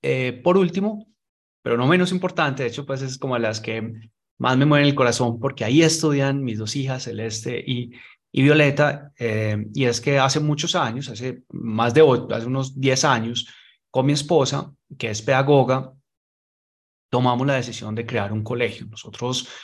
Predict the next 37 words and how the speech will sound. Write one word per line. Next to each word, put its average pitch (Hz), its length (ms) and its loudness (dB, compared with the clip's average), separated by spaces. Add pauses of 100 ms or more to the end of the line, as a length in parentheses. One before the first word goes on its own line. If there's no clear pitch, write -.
(260)
eh, 101 300 -4 (260)
y, 135 140 0
y 135 160 2
ese 127 160 4
es, 147 40 2
digamos, 143 240 4
como 139 140 2
el 113 80 2
elemento 113 400 0
común 120 400 0
de 135 140 -4
todo 165 220 2
esto, 185 280 -2
es 110 160 -6
que 139 340 -4
queremos 123 540 0 (460)
hackear 117 800 -2 (100)
el 127 180 -4
mu-, 139 460 -2
el 117 260 -6
sistema 131 460 0
educativo, 170 560 0
queremos 113 340 -8
hackear 110 540 0
la 135 100 2
forma 135 300 0
que - 80 -6
aprendemos. 160 680 0 (240)
Eso 120 300 -2
es 131 80 -2
un 143 100 2
elemento 120 400 0
común 131 300 2
en 135 100 2
las 113 160 -4
tres 113 200 -10
empresas. 165 540 0